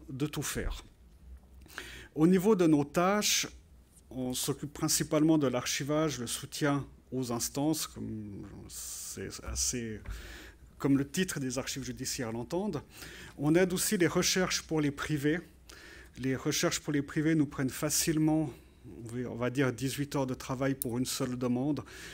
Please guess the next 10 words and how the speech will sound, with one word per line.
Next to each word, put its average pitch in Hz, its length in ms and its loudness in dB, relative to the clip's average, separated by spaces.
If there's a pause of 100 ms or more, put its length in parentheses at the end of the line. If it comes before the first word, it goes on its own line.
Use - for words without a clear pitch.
(140)
Donc 117 120 -4
vraiment 131 320 2
les 127 100 0
rechercher 139 540 -2
des 123 180 -4
informations 131 600 0
à 123 60 4
l'intérieur 139 600 4
des 123 100 -2
documents 123 560 -2